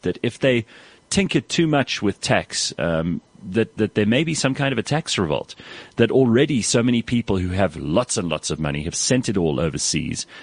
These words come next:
and all you'll be doing is punishing hard-working middle-class South Africans if tax is fiddled with.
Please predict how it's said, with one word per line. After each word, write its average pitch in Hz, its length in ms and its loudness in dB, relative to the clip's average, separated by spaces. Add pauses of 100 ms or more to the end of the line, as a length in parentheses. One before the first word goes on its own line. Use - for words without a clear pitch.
(120)
and 113 140 0
all 175 160 4
you'll 151 140 4
be 104 120 0
doing 98 320 2
is 73 100 -2
punishing 80 680 -2 (320)
hard-working 98 720 2
middle-class 90 520 2
South 76 240 0
Africans 78 520 -4
if - 160 -8
tax - 360 0
is 78 100 -6
fiddled 87 320 -4
with. - 240 -8